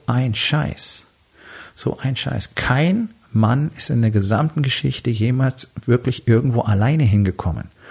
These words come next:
Ob's jetzt wirtschaftlich war, militärisch, künstlerisch, whatever. Alle hatten Gemeinschaften, Gruppen, Mentoren, wenn du so willst, Coaches, so hat das früher noch nicht geheißen. Alle waren mit anderen zusammen, die das auch getan haben, die das auch wollten.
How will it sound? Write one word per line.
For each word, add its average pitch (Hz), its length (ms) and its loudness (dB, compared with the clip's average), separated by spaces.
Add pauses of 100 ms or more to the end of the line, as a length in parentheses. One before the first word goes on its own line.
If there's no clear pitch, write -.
(420)
Ob's - 160 -2
jetzt 107 180 -2
wirtschaftlich - 560 0
war, 135 240 2
militärisch, 117 680 0
künstlerisch, - 640 0
whatever. 85 400 -2
Alle 135 260 2
hatten 147 360 -2 (460)
Gemeinschaften, 131 640 0
Gruppen, 147 480 0 (280)
Mentoren, 135 640 2
wenn 120 80 0
du 120 80 2
so 120 160 0
willst, 113 220 -2
Coaches, 143 500 0
so 113 80 0
hat 110 100 -2
das 117 80 -4
früher 117 240 0
noch 110 80 2
nicht 107 140 -2
geheißen. 127 500 0 (340)
Alle 147 280 2
waren 139 180 4
mit 139 200 0
anderen 139 260 2
zusammen, 131 340 0
die 127 80 0
das 123 140 2
auch 135 200 2
getan 113 360 0
haben, 98 80 2
die 110 80 2
das 113 120 0
auch 107 260 2
wollten. 104 380 -4